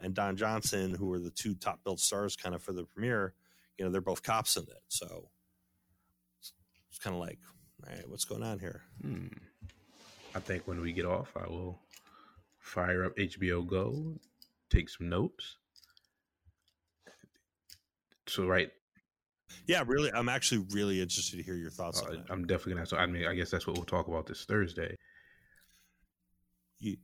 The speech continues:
Speaker 1: yeah, I mean, one of the, one of the things that I've been seeing on social media a lot is, like,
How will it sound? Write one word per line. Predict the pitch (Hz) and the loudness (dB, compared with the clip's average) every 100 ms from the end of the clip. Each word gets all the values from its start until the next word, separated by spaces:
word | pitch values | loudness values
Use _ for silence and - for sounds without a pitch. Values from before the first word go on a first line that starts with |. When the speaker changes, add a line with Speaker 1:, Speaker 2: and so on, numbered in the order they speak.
| - | 0
Speaker 1:
yeah, | 113 98 | 2 4
I | 113 | 2
mean, | 117 113 | 2 4
one | 135 147 | 4 4
of | |
the, | 143 | 4
one | 120 | 2
of | 139 | 2
the | 120 | 2
things | 127 104 | 2 2
that | 101 | 2
I've | 113 | 0
been | 120 | 2
seeing | - 107 98 | 2 0 -2
on | |
social | 90 101 - 98 | -2 0 -2 -4
media | 95 92 | -4 -2
a | |
lot | 90 87 76 62 | -2 -4 -6 -10
is, | 82 87 - - | -12 -8 -6 -4
like, | 104 92 - | 0 -2 -2